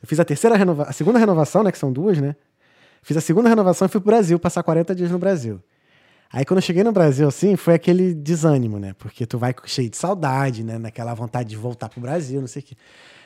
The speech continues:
Aí quando eu voltei, que deu aquele desânimo, eu tinha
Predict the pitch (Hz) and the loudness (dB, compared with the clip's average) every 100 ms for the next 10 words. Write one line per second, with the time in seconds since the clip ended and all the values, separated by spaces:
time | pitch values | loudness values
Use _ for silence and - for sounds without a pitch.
0 | - 131 185 202 196 - 151 143 160 170 | -10 -2 0 2 2 0 -2 4 2 4
1 | 175 151 127 123 165 175 127 104 110 _ | 2 2 0 2 4 4 2 -2 -12 _
2 | 135 131 - 196 | -2 -2 4 4